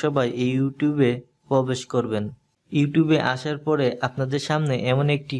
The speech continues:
পেজ চলে আসবে। এখন আপনাদেরকে যে কাজটি করতে হবে, এখানে থ্রি ডট একটি অপশন দেখছেন, এখানে একটি ট্যাপ করবেন। ট্যাপ করলে আপনাদের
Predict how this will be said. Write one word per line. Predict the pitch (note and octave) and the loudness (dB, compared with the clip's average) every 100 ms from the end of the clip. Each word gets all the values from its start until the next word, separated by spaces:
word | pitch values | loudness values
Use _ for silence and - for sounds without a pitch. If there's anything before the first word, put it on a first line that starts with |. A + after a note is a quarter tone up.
| - | 0
পেজ | C#3 C3+ - | 2 2 2
চলে | C#3 C3+ C#3+ | 4 4 2
আসবে। | D3 C#3 B2 B2 _ - _ - | 0 0 -2 -2 _ -20 _ -6
এখন | C3+ B2+ D3 | -2 0 0
আপনাদেরকে | C#3 C3+ C3 C3 C#3 C#3 A#2+ | 0 0 -4 -2 -2 0 0
যে | C3+ C3+ | 0 0
কাজটি | C3 C3 - C#3 | -2 -4 -8 -4
করতে | C#3 C3+ C#3 | -2 -2 -2
হবে, | C3+ C#3+ C3 B2 - _ _ - | 0 2 0 -2 -8 _ _ -6
এখানে | B2+ C#3 D3+ C3+ B2+ | -2 0 0 0 -2
থ্রি | C#3 C3+ C#3 | -2 0 0
ডট | C#3 C#3 | 0 0
একটি | C#3 - - B2+ | -4 -4 -2 0
অপশন | B2+ - C#3 C#3+ | -2 -2 -4 0
দেখছেন, | D3+ C#3+ C3 A2+ - B2 | -2 -2 -4 -4 -4 -4
এখানে | C3 C3+ C#3 | -2 -2 -4
একটি | - A#2+ - | -4 -8 -2
ট্যাপ | C3 B2+ A#2+ | -2 0 -2
করবেন। | A2 G#2+ G#2+ - _ _ _ _ _ _ _ _ _ _ _ - | 0 -2 -4 -10 _ _ _ _ _ _ _ _ _ _ _ -2
ট্যাপ | C#3 C3+ C3+ | 0 -2 -2
করলে | D#3+ D#3 C3 B2+ | 0 2 0 -2
আপনাদের | B2+ C#3 C#3 | -4 -4 -4